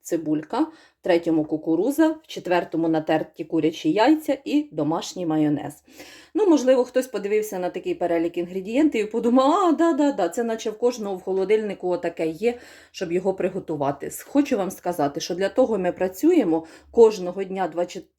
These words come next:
двадцять чотири на сім, щоб у нас в холодильнику були такі продукти. Тому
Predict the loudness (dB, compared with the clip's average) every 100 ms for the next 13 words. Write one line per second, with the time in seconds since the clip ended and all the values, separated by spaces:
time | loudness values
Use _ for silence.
0 | _ -8 0 2 2 -2 -2 -4 0 4
1 | 4 2 -2 -2 -2 -2 -4 -2 -2 -2
2 | -6 -2 0 2 2 0 -4 -2 -2 -2
3 | -6 -8 -10 -8 -8 -10 -14 -2 2 2